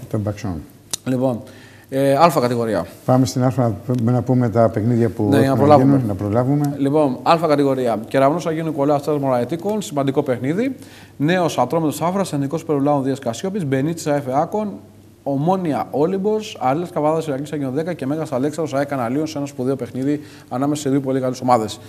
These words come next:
Speaker 2: Στο βαθμολογικό πίνακα, στην Α κατηγορία, να το δούμε
Speaker 1: Ο Όλυμπος,
Speaker 2: γρήγορα.
Speaker 1: ο οποίος έχει ξεφύγει.
Speaker 2: Ναι, έχει τριάντα έξι βαθμούς, ο νέος είκοσι οκτώ, η αεφ Άκων είκοσι έξι και Κεραυνός Αγίου Νικολάου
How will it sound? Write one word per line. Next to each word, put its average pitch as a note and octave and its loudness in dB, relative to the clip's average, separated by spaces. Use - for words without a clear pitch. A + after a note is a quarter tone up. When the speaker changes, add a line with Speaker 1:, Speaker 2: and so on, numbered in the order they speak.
Speaker 2:
Στο - -4
βαθμολογικό C3 2
πίνακα, F3 2
στην C#3+ -2
Α C#3+ 0
κατηγορία, B2 -2
να B2+ -10
το B2 -8
δούμε B2 -4
Speaker 1:
Ο - 4
Όλυμπος, A#2+ 8
Speaker 2:
γρήγορα. E3+ 6
Speaker 1:
ο - 0
οποίος G#2+ 0
έχει G#2+ 0
ξεφύγει. D#3 2
Speaker 2:
Ναι, C3 0
έχει D3 0
τριάντα C3 0
έξι C#3 -2
βαθμούς, F3+ -2
ο D3+ 2
νέος D3+ 0
είκοσι B2+ -6
οκτώ, F#3 -2
η D#3 4
αεφ D3+ -2
Άκων D3 0
είκοσι B2+ -6
έξι F#3 -4
και G3 -4
Κεραυνός D3 -2
Αγίου D3 -2
Νικολάου B2+ -2